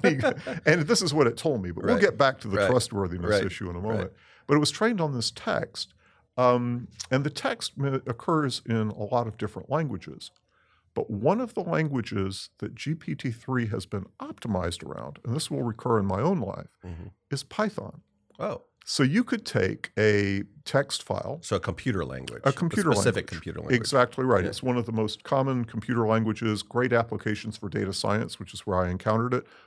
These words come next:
Speaker 1: but a lot of other applications as well.
Speaker 2: Right.
Speaker 1: And if you're familiar with programming, you can write comments for computer programs. Well, what if you just wrote the comments?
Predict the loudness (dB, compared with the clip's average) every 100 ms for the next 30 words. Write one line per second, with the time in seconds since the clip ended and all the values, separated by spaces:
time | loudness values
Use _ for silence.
0 | -2 2 6 6 4 4 6 4 2 -4
1 | -6 -6 -12 -12 -2 2 2 -2 -12 -16
2 | -16 -2 -2 0 -2 -2 -2 -2 -4 -6
3 | -4 -2 0 -2 -2 -4 -6 -4 0 2
4 | 2 2 2 0 -8 0 2 2 -4 -8
5 | -10 -6 -2 -2 -2 -6 -2 -2 -2 -4
6 | -10 -12 -20 -20 -20 _ _ _ -20 _
7 | 0 2 6 4 2 -8 -6 2 2 2
8 | 2 0 0 -8 -6 -6 -8 -12 -16